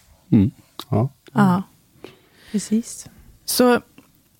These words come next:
Speaker 2: jag vet inte riktigt vart vi ska börja, Håge, egentligen. Men lite grann så känns det ju som att,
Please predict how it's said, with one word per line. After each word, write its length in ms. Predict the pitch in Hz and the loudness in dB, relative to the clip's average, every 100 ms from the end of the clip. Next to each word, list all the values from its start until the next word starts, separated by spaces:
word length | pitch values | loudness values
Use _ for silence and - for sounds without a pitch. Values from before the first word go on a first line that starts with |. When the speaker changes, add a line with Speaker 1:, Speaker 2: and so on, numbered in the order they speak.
| _ _ _ | _ _ _
Speaker 2:
jag 120 | - 240 | 0 2
vet 200 | 302 330 | 2 2
inte 240 | 320 262 | 2 2
riktigt 320 | 240 240 208 | 2 2 0
vart 220 | 190 185 | 0 2
vi 80 | 185 | 0
ska 200 | 170 185 | 0 0
börja, 640 | 175 233 151 151 262 - - - - - _ | 2 2 0 2 2 2 -2 -12 -20 -20 _
Håge, 340 | 214 202 190 | 2 2 2
egentligen. 580 | 202 226 277 233 262 262 202 | 2 4 4 2 0 0 4
Men 180 | 233 | 4
lite 300 | 254 269 - | 4 2 2
grann 260 | 254 214 175 | 2 2 2
så 120 | 196 | 2
känns 260 | 175 196 180 | 2 2 2
det 100 | 185 | -2
ju 60 | 180 | 0
som 280 | 190 185 | 0 0
att, 320 | 196 180 - | 0 -2 -14